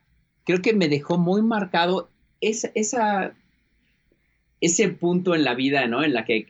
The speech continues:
algo cambia para alguien. Eh, realmente mi educación musical vino de mi hermano grande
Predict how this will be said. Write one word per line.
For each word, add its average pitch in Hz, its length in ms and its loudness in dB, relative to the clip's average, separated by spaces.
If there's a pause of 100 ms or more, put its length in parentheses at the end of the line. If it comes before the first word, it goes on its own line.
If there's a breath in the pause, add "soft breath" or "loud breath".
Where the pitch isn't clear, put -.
algo 131 340 0
cambia 107 400 -4
para 107 240 -2
alguien. 110 300 -4 (1300 soft breath)
Eh, 135 580 2 (260)
realmente 185 520 2
mi 151 280 4
educación 151 440 0
musical 156 380 -2
vino 147 220 2
de 135 100 -2
mi 123 80 -2
hermano 131 500 -2
grande 139 480 0